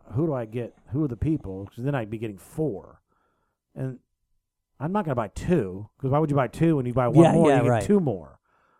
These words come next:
Speaker 1: So then I'm like, "Who would I buy for?" And then I'm like, "Well, Joe and Katie, you know, new house, that makes sense."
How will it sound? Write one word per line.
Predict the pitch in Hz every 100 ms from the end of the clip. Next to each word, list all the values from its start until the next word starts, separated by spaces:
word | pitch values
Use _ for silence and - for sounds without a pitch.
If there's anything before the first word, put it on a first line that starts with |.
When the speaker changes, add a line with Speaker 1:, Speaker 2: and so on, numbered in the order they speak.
| _
Speaker 1:
So | - 156
then | 214
I'm | 196
like, | 156
"Who | 123 190
would | 175
I |
buy | 135 139 170 190
for?" | - 104 104 123 120 _ _ _ _ _ _ _ _ _ _ _ _ -
And | 131
then | 143
I'm |
like, | 143
"Well, | 127
Joe | 107 123 143
and | 123
Katie, | 98 117 160 123 127 143
you | 101
know, | 98
new | 101 117
house, | 101 123 151 147 143 - - -
that | 92
makes | 95 - -
sense." | 143 143 139 - - -